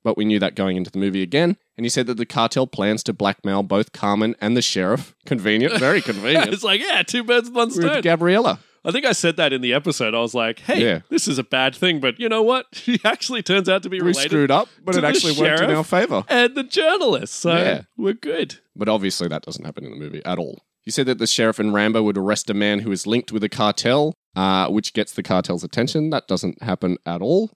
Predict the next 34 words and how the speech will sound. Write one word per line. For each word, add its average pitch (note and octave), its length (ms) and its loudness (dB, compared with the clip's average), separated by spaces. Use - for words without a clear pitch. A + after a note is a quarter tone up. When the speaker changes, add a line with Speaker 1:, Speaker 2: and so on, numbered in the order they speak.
Speaker 1:
There's A2 140 -4
no C#3 120 2
sheriff. C3+ 420 0
The A2+ 140 -8
sheriff D3 280 0
sort C3 200 0
of A#2 80 0
really A#2+ 200 4
screwed B2+ 400 0
up A2+ 140 0
your G2+ 140 0
plot - 300 -2
'cause G2 140 -8
you A2 100 0
thought A#2 160 0
he'd G#2+ 140 2
be G#2 80 2
a G2+ 80 2
very G#2 240 2
important, G#2 400 -2
vital G2+ 200 2
Speaker 2:
He - 100 4
Speaker 1:
character, - 280 2
Speaker 2:
was - 0 -
Speaker 1:
like A2 240 2
the A#2 80 2
Speaker 2:
listed B2 160 2
as C3+ 80 0
Speaker 1:
linchpin. G2+ 120 0
Speaker 2:
one E3+ 160 4
of F#3 120 0
the D#3+ 360 4
main D#3+ 300 0
characters. D#3 640 -4